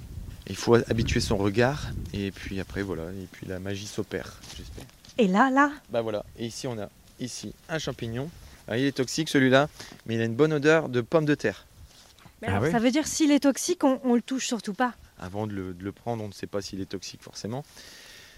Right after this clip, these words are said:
Speaker 1: Mais il n'y a pas de toxicité de contact. Ce qu'il faut, c'est pas mettre au, à la bouche, bien se laver les mains en rentrant. Et puis surtout, ne pas mélanger les bons et les mauvais dans le panier.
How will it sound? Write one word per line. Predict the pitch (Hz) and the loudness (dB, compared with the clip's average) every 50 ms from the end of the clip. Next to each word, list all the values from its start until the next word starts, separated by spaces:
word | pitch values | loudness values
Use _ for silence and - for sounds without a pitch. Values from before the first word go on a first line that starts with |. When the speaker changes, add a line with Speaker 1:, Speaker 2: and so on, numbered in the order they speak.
| _ _ - | _ _ -12
Speaker 1:
Mais | 98 107 117 123 127 | -6 -4 -2 -2 0
il | 120 | 0
n'y | 110 | -2
a | 104 | -2
pas | - - 131 | 0 -2 -4
de | - | -4
toxicité | - 117 - - 120 113 - 120 113 | -4 -10 -8 -8 -12 -10 -10 -10 -12
de | - | -10
contact. | - 113 104 - - - - | -8 -12 -10 -10 -12 -14 -12
Ce | - - - | -14 -12 -10
qu'il | - 107 | -10 -8
faut, | - 135 135 | -4 -4 -4
c'est | - - 104 | -4 -4 -8
pas | - - 117 | -4 -2 -2
mettre | 117 117 120 - - - | 0 0 -2 -2 -2 -4
au, | 110 107 107 104 | 0 0 2 2
à | 104 | 2
la | 107 110 | 2 2
bouche, | 113 117 - - - | 0 -2 -8 -12 -10
bien | 104 107 101 | -10 -10 -8
se | - - | -6 -6
laver | 95 98 98 | -6 -4 -6
les | 101 | -6
mains | 104 107 | -6 -8
en | 101 90 | -8 -8
rentrant. | 85 87 - - 123 123 127 _ _ _ - - - - - - | -10 -12 -12 -8 -8 -8 -8 _ _ _ -20 -20 -20 -20 -14 -8
Et | 113 107 | -8 -8
puis | - - 123 | -6 -6 -8
surtout, | - 123 - - | -8 -8 -6 -6
ne | 147 131 117 | -4 -4 -2
pas | - - 139 | 2 2 2
mélanger | 131 135 135 131 123 120 120 135 139 | 4 4 2 2 0 0 0 2 2
les | 131 120 | 2 0
bons | 113 127 131 | 0 0 -2
et | 127 | 0
les | 123 | 0
mauvais | 120 120 117 110 120 113 | -2 -2 -2 -2 -2 -4
dans | 104 | -4
le | 101 | -6
panier. | - - 104 101 92 85 | -6 -8 -8 -8 -8 -16